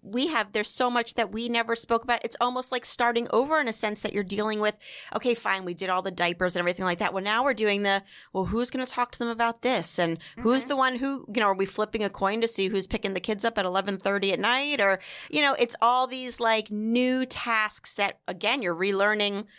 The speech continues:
Speaker 1: well, how do we divvy all this up? And, well, who's the
Speaker 2: Mm.
Speaker 1: one who should, you know, well, we have two boys. Does that mean he's talking to them both about sex and I'm talking to the girl? Like,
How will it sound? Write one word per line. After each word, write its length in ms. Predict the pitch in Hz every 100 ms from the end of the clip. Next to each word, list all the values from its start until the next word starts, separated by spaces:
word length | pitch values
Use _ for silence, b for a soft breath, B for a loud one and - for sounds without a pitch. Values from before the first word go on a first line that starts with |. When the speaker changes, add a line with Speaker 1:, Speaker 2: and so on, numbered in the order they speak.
| B -
Speaker 1:
well, 100 | 190
how 160 | 202
do 60 | 214
we 100 | 214
divvy 340 | 165 202 196
all 180 | 202 196
this 260 | 196 269 -
up? 200 | 202 175
And, 180 | 170 170 B B B
well, 120 | 185
who's 300 | 190 240 254
the 80 | 285
Speaker 2:
Mm. 60 | 214
Speaker 1:
one 180 | 214
who 140 | 240 226
should, 180 | 240 220
you 80 | 226
know, 180 | 196 180
well, 160 | 180
we 140 | 175 175
have 280 | 175 170 -
two 180 | - 175
boys. 400 | 202 302 226 160
Does 120 | 180
that 160 | 160 151
mean 160 | 156
he's 240 | 165 160 151
talking 320 | 147 156 175
to 80 | 175
them 340 | 175 180 180
both 260 | 180 202 214
about 380 | 208 220 220 -
sex 380 | - 262 - -
and 160 | 208
I'm 160 | 190 190
talking 320 | 190 190 196
to 60 | 190
the 80 | 175
girl? 160 | - -
Like, 180 | 220